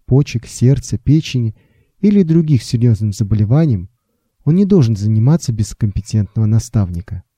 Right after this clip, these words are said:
Здоровый ученик, без сомнения, сможет определить, какие упражнения для него будут полезны, а какие нет. При запоре или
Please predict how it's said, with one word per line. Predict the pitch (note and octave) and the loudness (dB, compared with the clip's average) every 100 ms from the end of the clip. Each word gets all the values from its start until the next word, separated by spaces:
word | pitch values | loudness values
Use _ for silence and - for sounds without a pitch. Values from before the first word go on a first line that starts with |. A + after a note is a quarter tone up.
| _ _ _ _ _ _ _ _ _ _ _ _ _ - | _ _ _ _ _ _ _ _ _ _ _ _ _ -8
Здоровый | A2 B2 A#2 G#2+ | 0 4 4 4
ученик, | A2+ - D3 G#3+ - | 2 0 -2 -2 -2
без | A2 - | -2 -2
сомнения, | - C#3 G3+ A3 A2+ | 0 0 2 0 0
сможет | G2 D3 G3+ G3 | -2 -2 0 0
определить, | F#3+ F3+ F3 F#3+ C3+ - - | -2 -2 0 0 0 -4 -4
какие | G#2+ - A2 | -4 0 0
упражнения | G2 A2 G2+ E3 F3 A2 F#2 - - | 0 0 0 0 -2 -2 -6 -8 -2
для | A2 | 0
него | A2 E3+ | 2 2
будут | D3+ C3+ B2+ - | 0 -2 -2 -2
полезны, | C3+ A#2 G2 G2+ F#2+ F#2 | 2 2 0 -4 -10 -8
а | - A#2 | -6 -4
какие | A#2 - E3+ E3+ - - | -4 -4 -4 -4 -6 -6
нет. | G#2 F#3 - - _ _ _ _ _ _ _ _ _ | -4 -4 -8 -20 _ _ _ _ _ _ _ _ _
При | C3+ B2+ | 0 2
запоре | A#2 C#3 G3+ G#3 A#2+ G2+ _ _ _ | 2 0 2 2 0 -2 _ _ _
или | C3+ C3 A#2+ A2 G#2+ | 0 2 2 0 -2